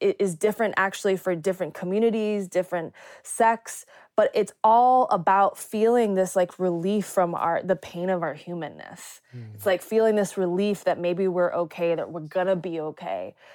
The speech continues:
Speaker 1: So maybe the, the language is different and the way that we get to it is different, but it's this, like, "Oh, there's something bigger than me, but also there's something that is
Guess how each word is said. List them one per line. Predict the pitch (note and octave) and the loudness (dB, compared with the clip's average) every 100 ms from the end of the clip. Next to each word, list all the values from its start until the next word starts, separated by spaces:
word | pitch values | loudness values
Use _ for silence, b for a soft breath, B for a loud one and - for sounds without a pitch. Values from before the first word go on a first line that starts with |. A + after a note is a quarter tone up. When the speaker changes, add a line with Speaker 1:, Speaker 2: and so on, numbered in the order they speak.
| B | B
Speaker 1:
So | - G3+ | -4 0
maybe | A3 A#3+ | 2 2
the, | G#3 F#3 F3 F3 | 2 2 0 -2
the | G3 F#3 | 0 2
language | F#3 A#3+ A#3+ G3 F3 | 2 2 2 2 0
is | F3 D#3 | -4 -4
different | E3 E3 F3 F3 - | -6 -2 -2 -2 -4
and | F3 | -2
the | |
way | F3 F#3 | 0 0
that | F3+ | -2
we | E3 | -4
get | D3+ G3+ - | -2 -2 -2
to | - G3 | -6 -6
it | E3+ | -4
is | D#3+ | -6
different, | D#3 D#3+ - D#3+ D#3 B B B | -6 -6 -4 -6 -6 B B B
but | F#3+ | 0
it's | E3+ - | 0 0
this, | F#3+ F3 | -2 0
like, | F#3 E3+ - - | 2 2 2 2
"Oh, | A3 | 4
there's | G3+ F#3 | 2 0
something | G#3 G3+ F#3+ E3+ | -2 -2 -4 -2
bigger | F#3 F#3+ A3+ A#3+ | 0 2 2 2
than | B3+ B3 | 2 0
me, | B3+ B3+ | 0 0
but | G3 - | 0 2
also | F3+ F3+ G3 | 0 0 -2
there's | F3+ E3+ | -2 -2
something | F#3+ F3+ F3 | -2 -2 -4
that | E3+ - | -4 -4
is | F3 | -6